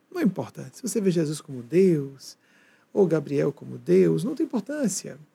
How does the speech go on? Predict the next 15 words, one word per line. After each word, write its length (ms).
De 80
acordo 500
com 200
a 60
sua 580
própria 320
crença, 760
respeite 760
as, 280
os 180
seus 500
brios 720
morais 760
e 40
religiosos, 1000